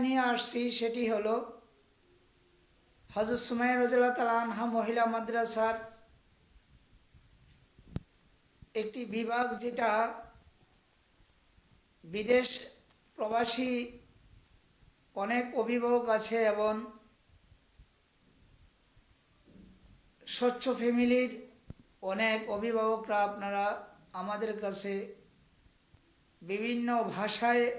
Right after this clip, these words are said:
ব্যক্ত করতেছেন, আমরা যেন একটি স্পেশাল বিভাগ চালু করি। তো আল্লাহ তাআলার অশেষ মেহেরবানি, আমরা একটি স্পেশাল বিভাগ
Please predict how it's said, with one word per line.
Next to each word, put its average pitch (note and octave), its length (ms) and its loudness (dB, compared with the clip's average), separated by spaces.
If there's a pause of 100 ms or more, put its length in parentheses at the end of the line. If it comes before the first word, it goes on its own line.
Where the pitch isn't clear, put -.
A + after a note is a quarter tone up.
ব্যক্ত G#3 240 -6 (160)
করতেছেন, G#3 540 -4 (1300)
আমরা G#3 280 2 (140)
যেন G#3+ 140 0 (200)
একটি G3+ 220 -6 (240)
স্পেশাল A3+ 420 2 (140)
বিভাগ G#3+ 260 0 (180)
চালু G3+ 240 0 (100)
করি। D#3+ 220 -8 (1600)
তো - 20 -10 (120)
আল্লাহ G3+ 260 2
তাআলার G#3 360 0
অশেষ G#3+ 220 -4 (100)
মেহেরবানি, G#3 440 -4 (140)
আমরা G#3 220 -4 (1400)
একটি F#3+ 280 -6 (200)
স্পেশাল A3+ 420 2 (140)
বিভাগ A3 240 6